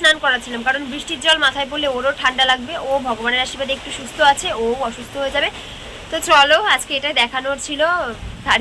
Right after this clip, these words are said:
কি বলবো, দুপুরে খাওয়া দাওয়া সেরে একটু ঘুমাবো। আর ভিডিও করার মতো কোনো ইচ্ছা নেই, তারপরেও দিচ্ছি, কারণ রিচ, এনগেজমেন্ট সবটা কমে যাবে সেই কারণে। আর এই ফার্স্ট টাইম আমি এত চিৎকার করে করে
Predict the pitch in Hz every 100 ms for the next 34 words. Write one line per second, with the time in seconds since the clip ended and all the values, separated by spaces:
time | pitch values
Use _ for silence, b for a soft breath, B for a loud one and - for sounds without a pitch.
0 | 233 269 247 240 254 339 240 240 254 269
1 | 214 214 233 190 277 277 - 339 294 285
2 | 277 349 494 - - - - 220 233 240
3 | 285 311 302 320 330 349 302 285 233 349
4 | 277 269 359 269 247 262 277 254 254 -
5 | 285 269 269 277 302 269 254 254 233 -
6 | 262 302 349 - - 220 247 - 233 233
7 | 226 175 175 - B B - 214 208 190
8 | 190 190 185 - - 233 269 - 302 269
9 | 269 - 247 - - 262 - 247 233 233
10 | 220 220